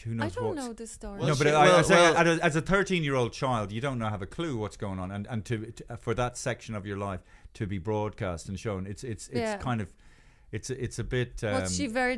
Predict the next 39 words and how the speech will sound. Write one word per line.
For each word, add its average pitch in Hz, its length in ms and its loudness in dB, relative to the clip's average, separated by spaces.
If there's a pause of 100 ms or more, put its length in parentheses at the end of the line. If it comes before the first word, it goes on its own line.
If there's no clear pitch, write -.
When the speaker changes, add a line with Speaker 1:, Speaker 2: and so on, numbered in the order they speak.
Speaker 2:
difficult 254 440 2
Speaker 1:
explo-, - 240 -2
Speaker 2:
child? 170 220 4
Speaker 1:
exploitative. 170 960 0
Speaker 2:
But - 100 -4
that's 370 300 -4
what's 320 180 -6
the, - 220 -10
the 247 80 -6
parent 247 680 -4
Speaker 3:
She - 240 0
was 165 160 2
a, 294 60 0
Speaker 2:
didn't 277 220 0
Speaker 3:
she - 160 -4
was 147 160 -4
a 123 40 -12
difficult 151 360 -6
child, 127 340 -4
but 110 160 -4
her 113 160 -4
mother 113 640 -4 (480)
Speaker 2:
Brought 214 240 0
Speaker 3:
wa-, 254 140 2
Speaker 2:
her. 202 280 -4
Speaker 3:
wanted 123 520 -6
her, 120 320 -2
was 110 400 -8
applying 120 440 -2
to 110 100 -14
be 110 120 -6
on 104 140 -6
Doctor 110 360 -4
Phil 107 300 -4
since - 520 -12 (180)
the 107 80 -10
girl 107 220 -4
was 95 180 -10
four. 101 440 -6